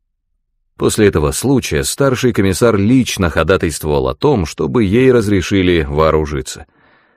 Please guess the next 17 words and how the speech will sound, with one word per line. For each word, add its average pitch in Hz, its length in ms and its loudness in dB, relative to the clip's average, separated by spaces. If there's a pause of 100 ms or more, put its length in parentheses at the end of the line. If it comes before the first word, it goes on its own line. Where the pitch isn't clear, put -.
(300)
Рохас, 107 640 0
не 73 140 -4
так 113 240 -4
давно 107 400 2
обосновавшийся 87 760 -2
в - 80 -10
Толедо, 143 540 -2 (260)
об - 160 -8
этой 139 240 -4
истории, 131 560 2
разумеется, 92 580 -2
не 85 120 -2
знал. 76 460 -4 (920)
Значит, 64 600 -10
он 92 340 -6 (500)
снова 131 720 -2
шел 117 380 2